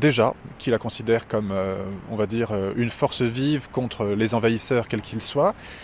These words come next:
Et puis, il y a également l'extrême gauche, qui, elle, euh, la revendique, parce qu'on considère, euh, surtout une, une extrême gauche qui est, euh, anticléricale. Évidemment, comme elle a été d'abord abandonnée par l'Église, brûlée par elle, et,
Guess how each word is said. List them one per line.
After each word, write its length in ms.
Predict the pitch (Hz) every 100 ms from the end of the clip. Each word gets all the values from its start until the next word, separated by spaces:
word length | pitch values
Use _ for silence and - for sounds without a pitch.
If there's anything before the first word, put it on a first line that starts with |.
| - - -
Et 100 | 135
puis, 260 | - 165 196
il 100 | 147
y 80 |
a 100 | 135
également 300 | 147 127 131
l'extrême 380 | 151 147 - 147
gauche, 340 | 117 123 - -
qui, 320 | - 135 135 -
elle, 240 | 135 143
euh, 480 | 120 117 107 107 107
la 120 | 123
revendique, 560 | 156 131 120 110 185 -
parce 200 | 123 -
qu'on 100 | 131
considère, 640 | 120 120 117 110 120 127
euh, 100 | 110 104
surtout 360 | 104 - - 151
une, 100 | 123 117 113
une 100 | 123
extrême 280 | 123 127 117
gauche 380 | 123 131 -
qui 180 | - -
est, 140 | 113 110
euh, 260 | 101 104 -
anticléricale. 800 | 135 - - 113 104 120 143 196 - - - -
Évidemment, 360 | 95 104 123
comme 140 | 139 127
elle 60 |
a 60 | 110
été 180 | 107 113
d'abord 320 | 120 131 120
abandonnée 340 | 117 113 110
par 140 | 110 104
l'Église, 500 | 101 104 123 156 -
brûlée 300 | 110 113 107
par 200 | 98 92
elle, 200 | 127
et, 100 | 139